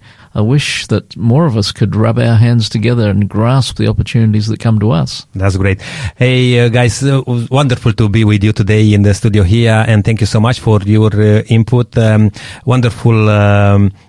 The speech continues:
Speaker 2: um, yeah, thoughts, you know, and, uh, good questions here.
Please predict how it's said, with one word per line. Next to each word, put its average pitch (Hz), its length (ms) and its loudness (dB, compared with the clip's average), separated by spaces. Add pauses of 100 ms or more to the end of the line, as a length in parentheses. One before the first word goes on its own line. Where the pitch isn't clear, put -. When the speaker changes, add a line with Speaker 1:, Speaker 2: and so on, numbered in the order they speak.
(220)
Speaker 2:
um, 104 480 -2 (240)
yeah, 120 220 -2 (1500)
thoughts, - 520 -2
you 131 200 0
know, 131 200 2
and, 117 280 2
uh, 113 300 2
good 131 220 -2
questions 160 520 0
here. 175 240 0